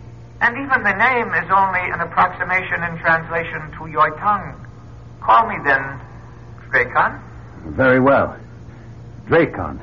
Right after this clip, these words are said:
Speaker 2: who are you?
Speaker 1: I will try to simplify. I am not of your galaxy.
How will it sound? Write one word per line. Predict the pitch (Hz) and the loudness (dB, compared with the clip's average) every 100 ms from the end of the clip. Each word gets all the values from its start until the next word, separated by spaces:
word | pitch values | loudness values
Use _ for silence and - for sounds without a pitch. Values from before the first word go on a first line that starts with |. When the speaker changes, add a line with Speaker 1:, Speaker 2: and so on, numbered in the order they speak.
| - - - - - - - - | -16 -20 -20 -20 -18 -18 -18 -12
Speaker 2:
who | - 208 233 | -2 4 6
are | 240 254 | 6 6
you? | - - - - - - - - - - | 4 -2 -14 -20 -20 -20 -20 -20 -8 0
Speaker 1:
I | 226 254 | 2 2
will | 269 269 - | 0 -2 -6
try | 269 262 254 | -2 -2 0
to | 240 233 | 0 0
simplify. | 226 220 160 139 120 117 117 - - - - | -2 -6 -2 2 4 2 -4 -14 -20 -20 0
I | 185 214 247 | 4 6 6
am | 269 226 | 4 4
not | 240 240 208 | 2 4 0
of | 202 | 0
your | 202 196 202 | 4 4 4
galaxy. | 170 147 143 - 131 131 123 | 2 0 -2 -8 -14 -8 -8